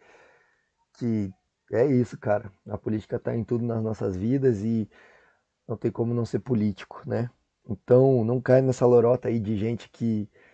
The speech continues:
fala pra você não gostar de política e tal, porque isso é gente que gosta muito de política e quer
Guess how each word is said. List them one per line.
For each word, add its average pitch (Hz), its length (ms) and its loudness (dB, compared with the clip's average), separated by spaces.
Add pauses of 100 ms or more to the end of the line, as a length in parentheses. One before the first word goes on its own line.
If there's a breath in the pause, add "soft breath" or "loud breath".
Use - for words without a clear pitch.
(260 soft breath)
fala 113 160 -2
pra - 100 -20
você 117 80 -4
não 117 140 -4
gostar 110 260 0
de 98 80 -6
política 117 640 -2
e 110 40 -16
tal, 131 300 0
porque 120 340 -8
isso 123 200 -4
é 117 200 2
gente 110 260 -6
que 120 60 -12
gosta 123 400 4
muito 127 320 0
de 113 80 -4
política 120 520 -2
e 117 60 0
quer 123 320 2